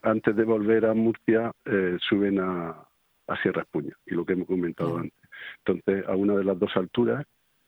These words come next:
Speaker 1: que es la, el, el, el último, el Morrón de Totana, y antes está el, el, el nivel anterior, que también es muy, una dificultad, creo que son mil doscientos metros, me parece, mil doscientos metros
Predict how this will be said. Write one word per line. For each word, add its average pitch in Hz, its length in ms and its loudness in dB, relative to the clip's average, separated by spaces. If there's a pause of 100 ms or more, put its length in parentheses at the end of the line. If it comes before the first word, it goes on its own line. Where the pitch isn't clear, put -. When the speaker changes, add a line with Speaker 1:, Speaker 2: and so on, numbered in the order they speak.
(300)
Speaker 1:
que 95 220 2
es 87 60 -2
la, 87 560 -4 (480)
el, 50 360 -10 (140)
el, 50 520 -8
el - 140 -6
último, 101 400 0
el 95 60 0
Morrón 92 240 -2
de 98 100 0
Totana, 139 420 0 (300)
y 92 100 -2
antes 92 300 -4
está 87 680 -4
el, - 360 -8 (800)
el, 98 260 -8 (120)
el 95 380 -2
nivel 101 600 -2 (240)
anterior, 113 600 0 (640)
que 95 140 0
también 95 340 2
es 90 380 -2
muy, 98 600 -2
una 107 260 0
dificultad, 98 440 -2
creo 98 160 -2
que 98 80 -2
son 104 260 0
mil 104 140 0
doscientos 90 380 -4
metros, 92 340 -2
me 87 80 -8
parece, 87 300 -8 (840)
mil 104 140 0
doscientos 90 340 -4
metros 92 300 -4